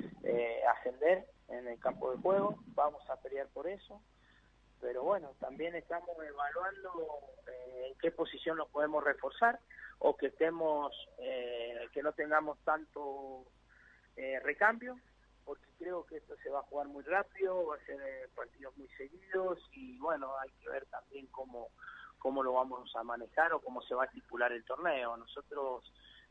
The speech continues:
eh, no queremos equivocarnos si hacemos alguna incorporación, pero sabemos que, que el jugador que venga le va a costar mucho porque viene a un equipo formado, a un equipo donde, eh, tiene un funcionamiento y donde tiene jugadores con mucho hambre.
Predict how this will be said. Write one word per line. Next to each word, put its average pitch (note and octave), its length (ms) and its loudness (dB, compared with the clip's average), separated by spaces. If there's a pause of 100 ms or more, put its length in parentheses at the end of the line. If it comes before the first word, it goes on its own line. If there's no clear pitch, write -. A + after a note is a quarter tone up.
(100)
eh, A2+ 420 -2
no D3+ 180 6
queremos D3 880 0
equivocarnos E3+ 920 2
si D3 60 -6
hacemos D3 360 -4
alguna D3 280 -4
incorporación, D3 760 -4 (840)
pero C#3+ 260 6
sabemos D#3+ 460 -2
que, C3+ 220 -10
que - 140 -18
el C3+ 60 -12
jugador C#3 380 -2
que C#3+ 100 -10
venga D#3+ 240 0
le C3+ 120 -2
va C#3 80 0
a C3 40 -4
costar C#3 300 -6
mucho E3 340 -6
porque A#2+ 460 -6
viene C3+ 240 -4
a C3 60 -2
un C3+ 100 -8
equipo C#3 380 -12
formado, D#3+ 600 4
a C3+ 120 2
un C3+ 120 -12
equipo - 460 -12
donde, B2 280 -10 (680)
eh, A#2+ 340 -8
tiene C#3+ 160 -4
un C#3 80 -6
funcionamiento D3+ 880 2
y E3+ 40 0
donde C#3 240 -2
tiene C3+ 220 -14
jugadores C#3 460 2
con B2+ 140 -12
mucho C#3+ 280 -6
hambre. C#3+ 260 0